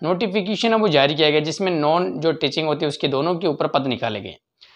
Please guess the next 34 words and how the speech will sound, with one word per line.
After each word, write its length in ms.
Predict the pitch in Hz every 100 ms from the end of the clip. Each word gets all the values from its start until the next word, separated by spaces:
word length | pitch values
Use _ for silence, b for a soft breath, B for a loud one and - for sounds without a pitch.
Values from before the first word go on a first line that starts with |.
| b b 139
अब 120 | 139
जो 140 | 185
भी 100 | 196
जिस 200 | 196 233
पद 180 | - 190
के 80 | 190
लिए 100 | 208
अप्लाई 260 | 185 147
करना 220 | 165 175 165
चाहता 240 | 151 175
है 60 | 180
वो 100 | 127
अप्लाई 280 | 120 120
कर 80 | 104
सकता 300 | - 107 -
है। 60 | - -
अब 120 | 170
इसमें 220 | - 196
अप्लाई 280 | - 151 196
करने 240 | 214 208
के 100 | 190
लिए 160 | 196 202
जो 140 | 160
भी 100 | 160
योग्यता 420 | 165 135 135 151
वो 140 | 170 160
क्या 160 | 151
रखी 260 | 151 156 151
गई 220 | 143 151
है, 100 | 151
क्या 180 | 147 185
मांगी 300 | 185 151 143
गई 160 | 156 160
योग्यता 560 | 104 107 98 82 -